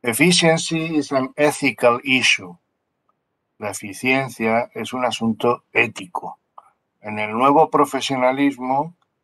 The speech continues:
la ética del servicio público no es parte de lo público o de lo privado, es parte consustancial al verdadero profesionalismo clínico. Por lo tanto, está encarnado en el interés general.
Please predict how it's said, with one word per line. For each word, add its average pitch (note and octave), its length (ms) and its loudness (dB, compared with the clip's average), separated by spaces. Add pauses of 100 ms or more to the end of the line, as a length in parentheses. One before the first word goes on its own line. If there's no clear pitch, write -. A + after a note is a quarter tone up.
(140)
la G#2 320 0
ética B2 520 0
del A#2+ 140 -2
servicio G#2+ 760 -4
público B2+ 720 0
no B2 280 2
es C#3 140 0
parte C#3 420 2
de B2 120 -2
lo A2+ 180 2
público C3 920 -2
o A#2 160 -2
de A#2 100 -2
lo A2+ 160 2
privado, B2 480 2
es G#2+ 160 -8
parte C3+ 380 0
consustancial A2+ 1000 -2
al A#2 140 4
verdadero G2+ 580 -4
profesionalismo G2+ 920 -4
clínico. F#2 640 -8 (460)
Por G2 140 -4
lo G2 100 2
tanto, A2 300 0
está A#2+ 520 2
encarnado A2+ 680 0
en B2 80 -2
el A#2 100 -6
interés G2+ 400 -8
general. G2+ 580 -2